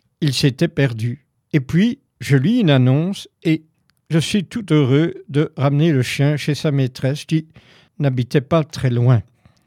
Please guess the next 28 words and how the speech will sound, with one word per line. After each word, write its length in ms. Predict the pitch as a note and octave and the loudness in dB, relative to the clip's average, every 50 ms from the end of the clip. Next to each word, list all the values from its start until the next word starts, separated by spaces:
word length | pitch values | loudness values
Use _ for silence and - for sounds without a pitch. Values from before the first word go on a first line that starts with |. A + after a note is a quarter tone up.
| _ _ _ _ _ _ _ - | _ _ _ _ _ _ _ 0
Voilà 300 | C3 D#3+ G3 B3 C4+ A3+ | 2 4 4 4 2 2
que 140 | - G3 | 2 0
je 140 | F3+ C#3+ D#3+ | 2 2 2
lui 180 | E3+ E3 D#3 C#3 | 2 2 0 -2
parle 280 | - - F3 G#3 G3 | 0 0 0 0 2
de 80 | D3+ D3 | 0 0
la 240 | D3 C#3 C#3 C3+ C3 | 0 2 2 0 0
disparition 800 | A#2+ D3+ F3 - - - D#3 C3+ C#3 B2+ A#2+ - - D#3 D3+ E3+ | 0 -2 -4 -4 -2 -2 -2 0 0 -2 -2 -2 -2 -2 -2 -2
de 120 | D3+ B2+ B2+ | -2 -2 -4
mon 260 | A#2+ A#2+ A#2+ C3 C#3+ | -2 -2 -2 -2 -2
chien, 420 | C3+ - - - E3+ F3+ G#3 G3+ | -4 -6 -6 -4 -2 -2 -2 -2
de 100 | D#3+ B2+ A#2 | -4 -6 -6
Troy, 360 | - - - E3 F3+ G3+ G3+ | -6 -6 -6 -4 -4 -4 -6
et 320 | F#3+ - - E3+ - - - | -6 -2 -2 -2 -2 -2 -2
elle 160 | F3+ F3 G#3+ | -2 -2 0
me 140 | A3+ B3 B3 | 0 -2 -4
propose 540 | - - - F#3+ D3 - G#3 A#3 A3+ F#3+ E3+ | -4 -4 -6 -6 -6 -4 -4 -4 -2 0 0
une 100 | E3+ D#3+ | 0 2
étrange 800 | D#3 D3 B2 - - - F3 G#3 G#3+ G#3+ G#3 G#3 G3 D3+ F3+ - _ _ _ - | 2 0 -2 -6 -6 -4 -2 -2 -2 -2 -2 -4 -4 -6 -8 -12 _ _ _ -12
rencontre. 1080 | - - C#3 C#3+ C3+ C3 - - C3 B2 A#2+ A#2 A2 A2 A2+ A2+ A2 - - - - _ _ - _ _ _ _ - | -4 -2 0 0 0 -2 -2 -2 -2 -2 -2 -2 -4 -4 -6 -8 -10 -12 -16 -20 -20 _ _ -20 _ _ _ _ -4
Elle 160 | D3+ C#3+ G#3 | -2 0 0
a 100 | B3 B3+ | 0 0
une 180 | A#3+ G#3 F3+ | 2 2 4
amie 580 | D#3+ D3 C#3 C#3 C#3+ C#3 D3 F3 G3+ B3 C#4+ D4+ _ _ _ - | 4 4 4 4 4 4 2 2 0 -2 -6 -12 _ _ _ -8
qui 160 | - G#3+ A3 | -8 -8 -6
possède 600 | - - D#3+ C#3+ - - - E3+ F3 F3+ E3+ C#3+ | -4 -4 -4 -4 -4 -2 -2 -2 0 0 0 2
un 180 | D3 C#3 C3+ A#2+ | 2 2 2 0
don, 340 | A#2+ A#2 B2+ C3+ C3 C3 | -2 -2 0 0 0 -2